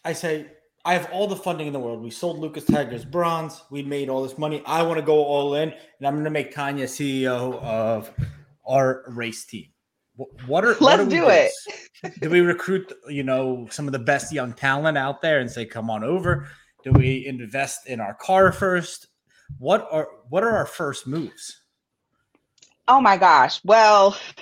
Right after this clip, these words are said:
Speaker 2: you have to ask Andretti <laughs> 'cause he's trying to come in and they will not let him.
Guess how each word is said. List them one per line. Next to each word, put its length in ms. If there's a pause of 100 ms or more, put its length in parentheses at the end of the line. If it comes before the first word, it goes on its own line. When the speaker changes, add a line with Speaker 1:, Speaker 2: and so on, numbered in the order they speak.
(1160)
Speaker 2:
you 80
have 100
to 60
ask 240
Andretti 680
<laughs> 80 (1120)
'cause 180
he's 200
trying 260
to 80
come 200
in 160
and 80
they 100
will 120
not 240
let 180
him. 260